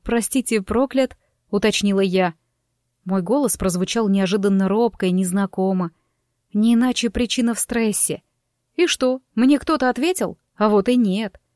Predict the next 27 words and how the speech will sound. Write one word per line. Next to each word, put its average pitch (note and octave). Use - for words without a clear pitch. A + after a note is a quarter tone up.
Им D4+
было G#3
уже F#3
не G#3+
до A#3+
меня». C#4+
Не G3
уверена, D#3+
что -
мой F#3
вопрос F3+
вообще F3
расслышали. E3+
Все F4+
были G#3+
слишком B3+
заняты. A3
С -
чем-то G3+
поздравляли G3
мужчину G3+
из E3+
грез. F#3+
Знакомая E4
до A3
боли A3
ситуация. F3